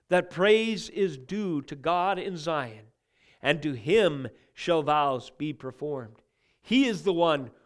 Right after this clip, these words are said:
who has accomplished all these things. He hears prayer, to Him shall all flesh come.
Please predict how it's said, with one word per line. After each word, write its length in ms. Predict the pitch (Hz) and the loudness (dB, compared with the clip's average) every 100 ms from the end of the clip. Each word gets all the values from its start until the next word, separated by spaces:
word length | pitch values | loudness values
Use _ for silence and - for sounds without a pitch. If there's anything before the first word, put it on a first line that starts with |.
| _ | _
who 140 | 175 | 2
has 200 | 185 180 | 4 4
accomplished 680 | 170 - 190 190 175 156 - | -2 -2 -2 -2 -4 -6 -4
all 300 | 180 196 208 | 2 4 2
these 280 | 208 196 - | -2 -8 -6
things. 400 | 175 151 131 - _ _ | -6 -6 -10 -18 _ _
He 220 | - 208 | -4 -2
hears 400 | 170 240 269 240 | 0 0 -2 -4
prayer, 380 | - 196 214 196 | -8 -2 0 0
to 160 | 170 175 | 0 -2
Him 180 | 202 190 | -4 -4
shall 240 | 196 196 | -2 0
all 380 | - 196 262 262 | 0 2 4 4
flesh 380 | 262 226 226 - | 2 0 0 -2
come. 380 | - 180 147 | -2 -2 -2